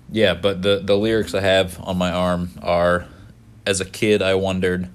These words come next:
but as a man I know." Now, the song is a song that he wrote years ago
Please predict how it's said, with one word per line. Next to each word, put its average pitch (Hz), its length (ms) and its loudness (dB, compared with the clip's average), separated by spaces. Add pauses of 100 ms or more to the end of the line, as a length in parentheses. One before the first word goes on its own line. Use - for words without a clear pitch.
(140)
but 92 140 0
as 92 120 0
a 90 60 -4
man 87 240 -2
I 85 140 -2
know." 85 320 -6 (580)
Now, 90 360 -4 (1160)
the 110 100 -8
song 104 600 -2 (240)
is 90 360 -6
a 85 100 -8
song 95 260 -4
that 90 100 -6
he 92 80 -6
wrote 92 320 -2
years 92 260 -2
ago 85 420 -4